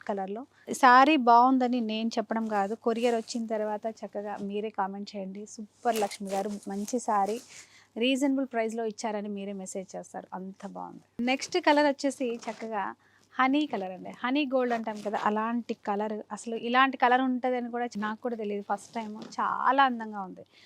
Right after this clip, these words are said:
హనీ ఎంత షైన్ అవుతుందో అంత ఎగ్జాక్ట్ కలర్ ఉంది ఇది. పికాక్ గ్రీన్ కాంబినేషన్తో చక్కగా పికాక్ డిజైన్ తోటి అసలు చెప్పలేని మాటల్లో అంత బాగుంది అసలు శారీ. ఇలా కొత్త కలర్స్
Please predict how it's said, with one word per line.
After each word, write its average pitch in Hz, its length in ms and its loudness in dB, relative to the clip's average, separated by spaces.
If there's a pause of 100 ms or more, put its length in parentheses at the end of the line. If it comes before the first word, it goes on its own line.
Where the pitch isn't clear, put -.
హనీ 240 200 -2 (120)
ఎంత 240 380 -4
షైన్ 240 460 0
అవుతుందో 226 340 -6 (260)
అంత 214 280 -4
ఎగ్జాక్ట్ 208 540 0
కలర్ 208 200 -2
ఉంది 214 200 -6
ఇది. 240 240 -8 (240)
పికాక్ 302 380 6
గ్రీన్ 277 260 2
కాంబినేషన్తో 247 800 0
చక్కగా 226 340 -4
పికాక్ 262 420 2 (100)
డిజైన్ 220 340 -4
తోటి 214 460 -6 (440)
అసలు 214 220 -6
చెప్పలేని 240 520 -2
మాటల్లో 202 440 -4
అంత 202 420 -6
బాగుంది 190 360 -4
అసలు - 320 -16
శారీ. 170 220 -8 (380)
ఇలా 190 100 -4 (680)
కొత్త - 440 -6
కలర్స్ 247 640 2